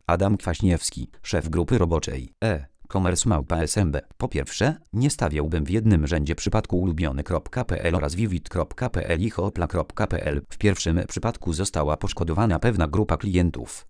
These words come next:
o czym świadczyć może choćby powstanie strony H T T P dwukropek slash ciala prawda ulubiony kropka P L.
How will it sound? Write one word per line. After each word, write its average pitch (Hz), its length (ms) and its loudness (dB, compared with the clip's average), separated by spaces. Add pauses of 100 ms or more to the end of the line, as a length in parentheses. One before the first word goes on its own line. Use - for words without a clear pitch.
o 160 100 2
czym 113 260 4
świadczyć - 580 -4
może 110 340 2
choćby 95 380 2
powstanie 110 520 2
strony 71 360 0
H 104 120 0
T 104 100 0
T 98 140 0
P 113 120 2
dwukropek 107 520 0
slash - 360 -2
ciala 90 240 -2
prawda 90 300 4
ulubiony 78 520 -2
kropka 80 380 -4
P - 180 -2
L. 67 200 -4